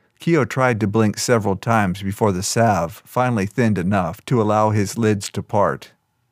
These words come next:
"They feel all right," he whispered. "Not scratchy or anything." Kyo felt someone approach. "Captain Braitford?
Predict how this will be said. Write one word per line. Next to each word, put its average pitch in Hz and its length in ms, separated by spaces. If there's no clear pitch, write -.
"They 147 140
feel 185 260
all 123 200
right," 127 380
he - 160
whispered. 113 560
"Not 160 280
scratchy 180 520
or 113 160
anything." 135 520
Kyo 127 300
felt 107 300
someone 110 360
approach. - 640
"Captain 135 380
Braitford? 151 560